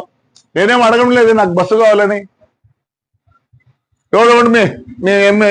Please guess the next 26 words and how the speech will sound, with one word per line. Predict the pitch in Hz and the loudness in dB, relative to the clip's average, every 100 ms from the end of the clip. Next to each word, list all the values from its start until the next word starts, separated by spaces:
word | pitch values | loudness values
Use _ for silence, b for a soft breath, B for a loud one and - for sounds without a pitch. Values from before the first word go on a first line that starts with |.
| 202 | 0
ఎక్స్ఎంఎల్ | - 233 220 214 190 | 0 0 0 0 0
అండి, | 156 - 156 | -2 -6 -2
వాడు | 196 220 214 196 180 | 0 2 2 0 0
అంత | 214 226 220 | -2 0 0
మళ్ళీ | 208 220 208 | 0 0 -2
అంత | 202 180 | -2 0
ధైర్యం | 190 202 190 | 0 2 0
లేదు | 160 139 | -2 -2
వాడికి, | 139 110 | -4 -4
పాపం | 139 120 127 104 _ _ _ _ _ 135 | -4 -4 -8 -12 _ _ _ _ _ -8
అంత | 185 208 | -2 0
ధైర్యం | 220 226 208 | 2 2 0
లేదు | 180 | -2
వానికి. | 147 131 - - _ _ _ _ - _ _ - | -4 -8 -12 -14 _ _ _ _ -20 _ _ -6
వానికి | 185 208 220 | -2 0 2
వాళ్ళు | 220 208 | 2 2
వాని | 208 202 | 2 0
పేరు | 208 202 | 0 0
పెడతారు. | 185 185 170 151 _ _ - _ _ _ _ _ _ _ _ _ _ _ _ - | -2 -4 -4 -8 _ _ -20 _ _ _ _ _ _ _ _ _ _ _ _ -4
ఉన్నింది | 151 202 214 214 | 0 2 2 2
మాట్లాడదా | 208 214 202 190 180 | 2 0 2 2 2
చెప్పు, | 196 190 170 - | 0 0 -4 -4
పోలీసుకు | 190 214 160 196 | 0 0 0 -2
ఉందా, | 196 139 - _ _ _ _ _ _ - | -2 -2 -6 _ _ _ _ _ _ -12
ఇంటెలిజెన్స్కి | 180 208 214 214 175 185 | -4 -2 0 0 2 2
ఉందా? | 208 196 | 2 2